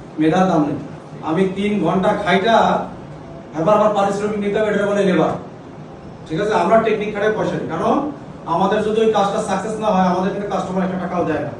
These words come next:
একটা ডাক্তার কিন্তু প্রেসক্রিপশন লিখলে টাকা, আপনি ওষুধ খাবেন, পয়সা, আপনার রোগ ভালো হলেও টাকা দিতে পারবেন, না হলে ভালো দেবে। শুধু এগুলা আবার এরা কি করে, এদেরকে কিন্তু একটা কেয়ার করতো না। আমার এই জায়গায় যখন আমার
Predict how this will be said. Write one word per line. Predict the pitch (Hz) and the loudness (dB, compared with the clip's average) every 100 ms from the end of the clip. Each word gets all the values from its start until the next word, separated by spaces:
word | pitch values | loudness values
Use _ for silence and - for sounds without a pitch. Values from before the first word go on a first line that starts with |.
| - - - - - - - | -14 -16 -16 -16 -16 -16 -12
একটা | - | -4
ডাক্তার | 190 185 185 220 | 2 2 4 2
কিন্তু | 220 - | 2 0
প্রেসক্রিপশন | 220 - - 233 | -2 -4 -2 0
লিখলে | 214 220 220 | 2 2 2
টাকা, | 190 175 | 2 2
আপনি | 160 185 | 2 0
ওষুধ | 185 - | 0 0
খাবেন, | 196 233 277 285 - - - - | 2 2 0 -4 -8 -14 -14 -8
পয়সা, | 165 170 208 | 0 2 6
আপনার | - - 208 208 | 4 4 2 2
রোগ | 190 208 | 4 4
ভালো | 214 180 208 | 4 4 6
হলেও | 226 | 4
টাকা | 233 226 | 4 2
দিতে | 214 233 | 2 2
পারবেন, | 233 240 | 2 2
না | 226 | 2
হলে | 180 185 | 4 4
ভালো | 180 180 | 4 2
দেবে। | 160 | 0
শুধু | 185 202 - - - - - - - | -2 -4 -4 -20 -18 -18 -18 -12 -4
এগুলা | 269 277 269 247 | -2 0 2 4
আবার | 226 208 196 185 | 6 6 6 6
এরা | 196 208 196 | 4 4 2
কি | - 196 170 | 0 -6 -4
করে, | 170 175 | -4 0
এদেরকে | 165 175 190 | 0 0 -2
কিন্তু | 190 190 190 160 - | -2 -4 -6 -6 -8
একটা | - 170 151 131 - | -8 -4 -4 -6 -6
কেয়ার | 175 180 202 196 - | -4 -2 -2 -4 -4
করতো | 180 202 | -4 -2
না। | 185 - - - - - - - - | 0 -2 -8 -14 -16 -14 -14 -16 -8
আমার | 175 196 208 202 | -2 2 4 4
এই | 196 | 2
জায়গায় | 202 214 | 2 2
যখন | 208 202 | 4 4
আমার | 202 | 4